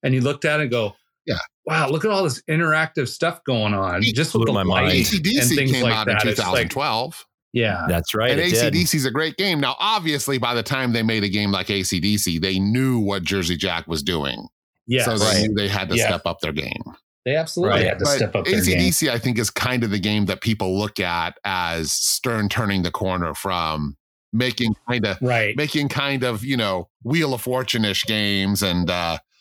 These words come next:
Speaker 2: Family Guy and stuff
Speaker 1: Monopoly.
Speaker 2: like that.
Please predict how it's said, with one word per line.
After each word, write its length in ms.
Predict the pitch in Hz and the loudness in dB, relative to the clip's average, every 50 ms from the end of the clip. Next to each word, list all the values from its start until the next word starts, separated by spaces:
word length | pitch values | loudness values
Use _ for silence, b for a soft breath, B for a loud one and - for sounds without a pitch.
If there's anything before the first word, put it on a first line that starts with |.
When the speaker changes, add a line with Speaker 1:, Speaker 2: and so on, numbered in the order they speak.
| _ _ _ _ _ _ _ - | _ _ _ _ _ _ _ -4
Speaker 2:
Family 300 | 117 113 110 104 104 101 | -2 0 0 0 0 0
Guy 280 | 87 110 101 101 98 98 | -2 -2 -2 -2 -2 -2
and 160 | 92 92 90 | -2 -4 -4
stuff 180 | - - _ - | -6 -8 _ -2
Speaker 1:
Monopoly. 480 | 127 127 135 139 143 143 - - 123 101 | 0 2 2 2 2 0 0 -2 -2 0
Speaker 2:
like 220 | 104 104 98 80 | 0 0 0 -2
that. 100 | 82 - | -4 -6